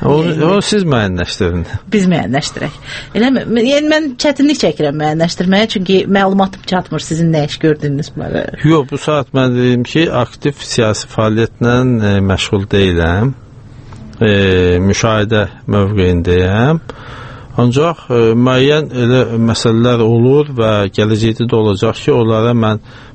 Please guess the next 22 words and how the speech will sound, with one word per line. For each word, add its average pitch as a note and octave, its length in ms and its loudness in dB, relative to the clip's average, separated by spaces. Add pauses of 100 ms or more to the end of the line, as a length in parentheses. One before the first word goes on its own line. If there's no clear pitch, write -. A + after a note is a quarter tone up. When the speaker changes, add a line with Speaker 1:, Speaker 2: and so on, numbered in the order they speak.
Speaker 1:
münasibətdən A#2 720 0
kənarda G#2+ 460 0
qala G2+ 260 0
bilmərəm, G2+ 600 2
mütləq F2+ 320 -2
Speaker 2:
Mhm. E2+ 100 -4
Speaker 1:
münasibətimi F#2+ 720 0
bildirəcəyim. E2 600 0 (220)
Speaker 2:
Mhm. F3 200 2 (360)
Və E4+ 120 0
namizəd C#4 420 2
olacaqsınızmı F3 760 -4
parlament D3 440 -2
seçkilərinə? G3+ 320 2
Speaker 1:
Onu F#3+ 100 0
da D3 120 2
indidən B2 400 0
deyə A#2 220 2
bilmərəm, A#2 760 0
hələ. G#2+ 300 2 (1600)
Speaker 2:
Nə F3 180 2
vaxt F#3+ 240 -4